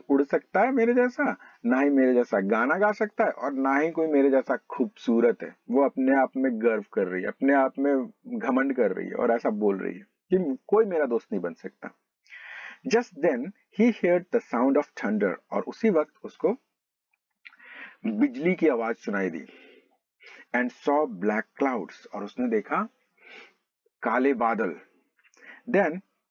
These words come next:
there was a flash of lightning, और वहां पर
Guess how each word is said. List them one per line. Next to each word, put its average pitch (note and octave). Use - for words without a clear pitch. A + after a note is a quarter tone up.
there D#3
was D3+
a B2+
flash -
of B2+
lightning, G#2
और B2
वहां C3+
पर D#3+